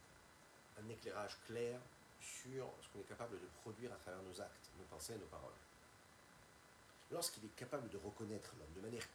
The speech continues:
claire, d'être conscient de la grandeur d'Akadosh Baruch Hu, il est capable, quand il arrive à voir de manière claire que l'infini du Saint béni soit-il, c'est quelque chose qui est une réalité. C'est pas juste une notion qui est écrite dans les livres.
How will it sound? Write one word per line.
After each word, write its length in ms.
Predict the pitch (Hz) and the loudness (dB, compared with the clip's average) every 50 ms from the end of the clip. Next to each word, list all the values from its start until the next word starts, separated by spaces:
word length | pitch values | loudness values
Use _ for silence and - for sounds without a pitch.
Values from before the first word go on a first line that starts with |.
| - - | 0 4
claire, 400 | 135 135 135 135 131 117 101 - - - - - - - - - - - - - - - - - - - - - - - | 6 8 8 8 8 8 6 4 0 -4 -10 -12 -14 -14 -14 -14 -14 -14 -14 -14 -14 -14 -14 -14 -14 -14 -14 -14 -8 -6
d'être 220 | - 113 - - 131 131 | -4 -2 0 0 0 2
conscient 680 | - 151 151 131 - - - - 208 214 202 170 131 101 | 2 6 10 12 12 12 12 12 12 12 12 12 10 8
de 100 | 98 95 | 6 2
la 80 | 95 | 2
grandeur 260 | 95 104 107 107 104 | 2 2 4 4 4
d'Akadosh 380 | 98 104 - 104 92 98 92 - | 4 2 0 0 0 0 0 0
Baruch 160 | 95 95 87 80 | 0 0 0 0
Hu, 240 | 78 - - 78 76 - - - - - - - - - - - - - - - - 156 | -2 -6 -10 -12 -12 -12 -12 -14 -14 -14 -14 -14 -14 -14 -14 -12 -10 -10 -10 -6 2 6
il 80 | 151 | 8
est 100 | 151 143 | 8 8
capable, 400 | - 143 139 - 135 131 - - - 139 131 127 - - - 123 131 131 131 - - | 8 6 6 6 6 6 6 4 2 4 6 6 6 4 4 4 4 4 4 4 4
quand 180 | 156 156 - | 4 4 6
il 80 | 131 135 | 6 6
arrive 280 | 120 117 135 131 127 | 6 6 6 6 6
à 60 | 123 120 | 6 6
voir 280 | 117 139 139 - - - - | 8 8 6 6 4 4 2
de 60 | - | 4
manière 280 | 113 113 113 110 107 - | 4 4 4 2 0 0
claire 280 | - 120 120 107 101 - - - - - - - - - - - - - - - - - - - - - | 2 4 6 6 6 4 0 -4 -8 -8 -8 -10 -12 -14 -14 -14 -14 -14 -14 -14 -14 -12 -12 -8 0 4
que 80 | 110 | 6
l'infini 320 | 110 110 - - 120 131 135 | 6 6 4 2 0 0 2
du 60 | 127 | 4
Saint 180 | 117 - - 113 | 4 4 4 4
béni 180 | 107 107 113 | 2 2 0
soit-il, 340 | 107 - - 101 - 139 123 | -2 -2 -2 -4 -4 -2 -2
c'est 120 | - - - | -2 -2 -2
quelque 240 | 101 87 - 98 | -4 -8 -6 -4
chose 220 | - - 131 123 - | -4 -2 -2 -2 -2
qui 100 | - - | -4 -6
est 120 | - - | -8 -8
une 260 | 87 85 80 - 107 | -8 -6 -2 2 4
réalité. 400 | 120 113 101 104 104 - 113 104 - - - - - - - - - - | 4 4 4 2 -2 -2 -2 -2 -4 -4 -10 -14 -14 -14 -14 -12 -8 -8
C'est 120 | - - | -4 0
pas 80 | 98 98 | 0 0
juste 220 | 95 107 110 - - - | 0 0 -2 -4 -4 -6
une 200 | 85 85 92 107 | -4 0 0 2
notion 280 | 107 - - 113 113 104 - | 2 2 0 -2 -4 -4 -4
qui 60 | 92 | -4
est 40 | 90 | -6
écrite 240 | 85 - - 92 87 | -6 -6 -6 -6 -4
dans 80 | 87 | -4
les 220 | 87 87 90 101 104 | -4 -2 0 0 0
livres. 180 | 98 85 78 | 0 -2 -6